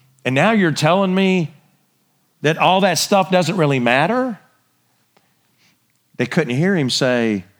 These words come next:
"What matters is what it says in the Old Testament, not what the rabbis are saying,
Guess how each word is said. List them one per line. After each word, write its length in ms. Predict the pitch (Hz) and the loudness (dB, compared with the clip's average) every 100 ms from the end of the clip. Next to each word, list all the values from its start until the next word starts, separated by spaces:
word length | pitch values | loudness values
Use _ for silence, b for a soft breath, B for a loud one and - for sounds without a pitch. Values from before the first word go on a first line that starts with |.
| b b b | b b b
"What 160 | - 107 | -6 -2
matters 400 | 120 160 165 113 | 0 0 0 0
is 300 | 120 113 110 | 0 -2 -2
what 180 | 117 110 | -2 -2
it 80 | - | -2
says 280 | 113 117 | -2 -2
in 60 | 131 | -2
the 100 | 139 | -2
Old 180 | 143 156 | -2 -2
Testament, 460 | 110 110 110 107 | -4 -4 -6 -6
not 180 | 110 95 | -6 -8
what 120 | 113 | -6
the 80 | 147 | -6
rabbis 580 | 135 120 110 107 98 92 | -2 -2 -2 -2 -4 -4
are 60 | 98 | -8
saying, 500 | - 95 90 95 | -8 -8 -8 -10